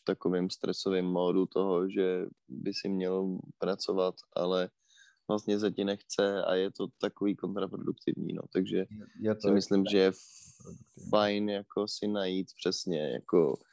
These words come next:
Speaker 1: eh, asi je to hodně individuální, že jo, ale každej si prostě může říct, že v pět, v šest, v sedm večer už na žádnou další věc nesáhne a vyčistí si tu palici aspoň na pár hodin,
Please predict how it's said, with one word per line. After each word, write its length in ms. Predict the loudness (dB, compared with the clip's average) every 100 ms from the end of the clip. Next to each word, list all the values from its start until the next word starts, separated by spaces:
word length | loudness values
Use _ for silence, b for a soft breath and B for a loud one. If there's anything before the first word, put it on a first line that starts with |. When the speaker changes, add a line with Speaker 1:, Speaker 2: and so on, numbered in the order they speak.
| B B B B B B _ 2
Speaker 1:
eh, 240 | 6 6 4
asi 240 | 2 4
je 100 | 2 4
to 260 | 2 0 -4 -8 -6
hodně 300 | -4 -2 0
individuální, 800 | 0 0 0 0 2 0 -2 -4
že 120 | -4
jo, 180 | -4 -2
ale 260 | -4 -4 -6 -6 -6 -4
každej 400 | -2 0 0 0
si 160 | -2
prostě 360 | -4 -6 -4 -4
může 360 | -4 -2 0 0
říct, 400 | -2 -12 -12 2
že 120 | 2
v 240 | 2 -2 4
pět, 220 | 4 4
v 60 | 0
šest, 260 | 0 0 -2
v 60 | -2
sedm 520 | 2 2 2 -2 -4
večer 400 | -4 -4 -4 -2 -2
už 200 | -2 -4 -6 -10 -8 -8 -4 0
na 140 | 0
žádnou 460 | 2 2 2 2 2
další 380 | 4 2 0 0
věc 220 | 0 0
nesáhne 580 | -6 -4 -4 -4 -4 -8 -8 -4
a 180 | -2 -2 -6
vyčistí 420 | -8 -8 -2 -2
si 120 | 0
tu 120 | -2 2
palici 340 | 4 4 2
aspoň 280 | 2 2 0
na 100 | 2
pár 220 | 2 2
hodin, 360 | 2 0 0